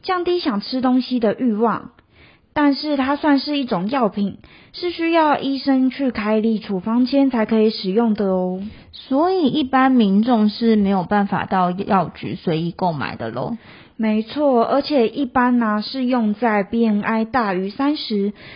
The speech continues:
Speaker 1: 甚至有出现代谢疾病，例如糖尿病、心血管疾病的族群上，避免因为肥胖而继续危害到生命健康哦。
Speaker 2: 嗯，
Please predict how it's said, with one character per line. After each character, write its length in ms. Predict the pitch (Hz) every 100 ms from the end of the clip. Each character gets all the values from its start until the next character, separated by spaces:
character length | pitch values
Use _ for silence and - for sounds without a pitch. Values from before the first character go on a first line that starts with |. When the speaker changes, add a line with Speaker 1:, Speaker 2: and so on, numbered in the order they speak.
| -
Speaker 1:
甚 260 | - 381 359
至 160 | 359
有 160 | 320 208
出 220 | - 254
现 240 | 262 262 247
代 160 | 240
谢 240 | 226 262 214
疾 220 | 214 196
病， 360 | 196 247 - -
例 140 | 262
如 240 | 240 196 190
糖 200 | - 220
尿 160 | 285
病、 300 | 285 302 240 -
心 240 | - 262 254
血 160 | 233
管 200 | 233 196
疾 200 | 185 196
病 220 | 202 240
的 120 | 202 185
族 240 | 180 185
群 280 | 180 190 185
上， 260 | - 190 - - - - -
避 100 | 330
免 240 | 311 247 220
因 140 | 277
为 140 | 302 277
肥 320 | 233 196 208
胖 200 | 247 254 -
而 180 | 202
继 180 | 214 240
续 180 | 226 240
危 200 | 202 196
害 200 | 196 220
到 220 | 208 208
生 240 | 202 220 202
命 200 | 214 202
健 220 | 220 190
康 300 | 185 190 185
哦。 340 | 180 180 202 - -
Speaker 2:
嗯， 380 | 240 240 240